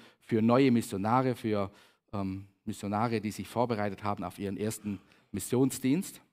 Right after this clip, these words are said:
War immer ganz spannend, weil man da ganz viele interessante Dinge gelernt hat. Und ein Kurs war der, da ging es darum, dass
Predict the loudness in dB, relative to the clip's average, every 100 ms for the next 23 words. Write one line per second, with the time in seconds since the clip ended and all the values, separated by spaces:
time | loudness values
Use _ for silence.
0 | _ _ _ _ _ _ _ _ _ _
1 | _ _ _ 2 2 0 0 -4 0 2
2 | 2 -2 -4 -4 -4 -2 -4 -4 -8 -8
3 | -16 _ _ _ _ _ _ -4 0 0
4 | -2 -8 _ _ _ -16 -16 -8 -6 -6
5 | -4 0 0 -2 -8 _ _ _ _ 0
6 | 2 2 0 -4 -6 _ _ _ 0 2
7 | 2 2 4 6 4 0 2 2 2 -2
8 | 2 4 4 2 -6 _ _ _ _ _
9 | _ _ 0 0 0 -4 -14 _ -8 -2
10 | 0 0 -2 -4 -2 -2 -4 -8 _ _
11 | _ _ 0 0 -6